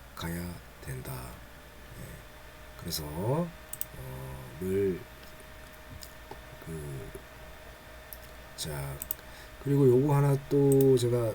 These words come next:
다운받은 게 있습니다. 예, 손님이 핸드폰을 놓고 가셨어요. 예, 여기 보시면 요런 기능이 제가 건의를 한번 했었는데,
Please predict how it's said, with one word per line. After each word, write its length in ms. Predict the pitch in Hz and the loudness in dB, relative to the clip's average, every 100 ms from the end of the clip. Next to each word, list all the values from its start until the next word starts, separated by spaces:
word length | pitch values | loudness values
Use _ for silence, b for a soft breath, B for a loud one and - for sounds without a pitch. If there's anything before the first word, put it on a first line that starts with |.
| - | 0
다운받은 460 | 127 123 117 110 | 0 2 2 0
게 80 | 107 | 0
있습니다. 680 | 95 - 95 85 85 98 143 170 - - - - - - - - - - - | 0 0 0 0 0 0 -2 -4 -10 -16 -16 -16 -18 -16 -16 -16 -18 -16 -10
예, 220 | 170 165 156 147 143 | -8 -6 -6 -8 -8
손님이 680 | - - 196 180 175 156 - - - - - - - - - - - - - - - - - - - - - - - - | -6 2 8 10 10 8 4 -8 -16 -18 -18 -18 -18 -18 -18 -18 -18 -18 -18 -18 -18 -18 -18 -18 -18 -18 -18 -18 -16 -4
핸드폰을 680 | 214 214 190 202 165 123 90 | -2 0 4 6 8 6 6
놓고 220 | 135 151 | 4 6
가셨어요. 880 | 139 107 101 - 80 67 67 67 67 - - - - - - - - - - 69 | 2 2 0 -2 -2 -4 -6 -6 -8 -12 -16 -18 -18 -18 -16 -18 -16 -16 -14 -10
예, 160 | 69 64 58 60 - - | -10 -10 -12 -14 -16 -16
여기 120 | - | -12
보시면 800 | - 147 143 131 127 95 147 165 | -4 -4 -4 -6 -6 -4 -2 -2
요런 200 | 127 147 | 2 4
기능이 460 | 160 151 147 143 139 | 6 6 6 6 6
제가 440 | 120 107 107 104 | 6 4 2 0
건의를 340 | 95 117 127 123 | 0 4 4 4
한번 240 | 120 120 | 2 2
했었는데, 960 | 131 139 127 95 90 117 107 90 73 | 2 2 2 0 2 2 2 0 -4